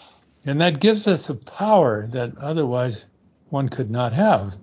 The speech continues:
It gives us a liberty, and last time we emphasized that liberty, and today we'll do the same because Paul continues on the same subject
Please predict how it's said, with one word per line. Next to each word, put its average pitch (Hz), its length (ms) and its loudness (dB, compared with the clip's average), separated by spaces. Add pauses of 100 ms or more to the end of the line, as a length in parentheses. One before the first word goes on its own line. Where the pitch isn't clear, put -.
(1000)
It - 720 -14
gives 160 220 4
us 160 180 2
a 175 80 6
liberty, 160 640 4
and 127 380 -8 (800)
last 151 320 -2
time 160 200 2
we 139 140 -2
emphasized 135 600 -2
that 120 200 -2
liberty, 131 540 -2 (400)
and 127 180 -6
today 143 300 2
we'll 131 320 2
do 143 160 0
the 117 120 -4
same 131 420 0
because 127 320 -4
Paul 135 320 2
continues 127 580 -4
on 120 120 -4
the 110 80 -6
same 120 280 -4
subject 117 560 -2